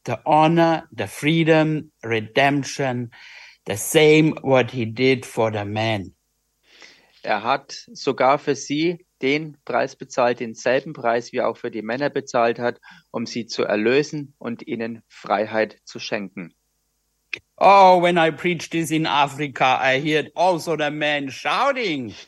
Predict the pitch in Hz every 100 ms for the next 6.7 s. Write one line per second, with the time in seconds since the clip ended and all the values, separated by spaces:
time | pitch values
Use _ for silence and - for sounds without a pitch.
0 | - - - 160 139 - 202 208 151 -
1 | 127 127 135 131 127 123 131 147 139 143
2 | 139 110 127 - 156 127 117 113 107 107
3 | 104 - 113 110 117 135 139 113 113 120
4 | - 113 104 _ _ _ _ 113 123 123
5 | 131 - 113 120 117 147 160 113 104 120
6 | 120 110 101 98 95 90 -